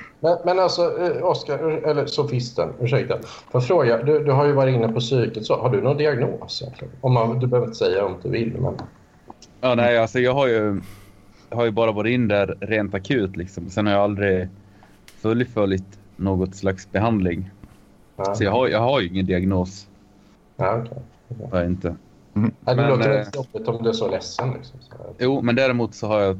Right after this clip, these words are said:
Speaker 2: tagit tag i det här nu och, eh, jag har till och med pratat med min arbetsgivare. Så att, eh, ja.
Speaker 3: Mhm.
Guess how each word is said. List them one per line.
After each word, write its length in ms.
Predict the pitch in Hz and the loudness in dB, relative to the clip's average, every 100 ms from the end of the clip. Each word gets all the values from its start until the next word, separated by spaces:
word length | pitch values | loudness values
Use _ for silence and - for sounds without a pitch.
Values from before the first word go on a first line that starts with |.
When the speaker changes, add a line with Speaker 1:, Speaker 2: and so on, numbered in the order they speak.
| 95 | -4
Speaker 2:
tagit 260 | - 107 101 | -4 -2 0
tag 280 | 147 117 90 | 2 2 0
i 20 | |
det 60 | |
här 160 | 95 92 | 0 0
nu 260 | 92 92 87 | 2 0 -2
och, 340 | - 82 - - | -6 -12 -8 -2
eh, 60 | |
jag 360 | 90 87 87 85 | 0 0 0 0
har 120 | 98 | 0
till 200 | 95 113 | -2 -2
och 60 | 98 | 0
med 140 | 95 | 0
pratat 420 | 107 120 120 90 | 0 0 -2 -6
med 160 | 101 95 | -2 2
min 240 | 92 87 - | 2 0 0
arbetsgivare. 920 | 107 110 113 - 113 107 87 87 87 - - - _ - - _ _ _ _ _ _ _ | -2 0 -4 -4 -2 0 2 0 -2 -8 -20 -20 _ -20 -20 _ _ _ _ _ _ _
Så 120 | 92 | -6
att, 260 | 98 101 | -6 -6
eh, 380 | 92 87 82 82 82 78 - - - - _ - - _ _ _ - | -4 -2 -2 -2 -4 -8 -18 -20 -20 -20 _ -20 -20 _ _ _ 0
ja. 300 | 110 92 - - - _ _ | 0 0 -4 -20 -20 _ _
Speaker 3:
Mhm. 260 | 107 107 | 0 0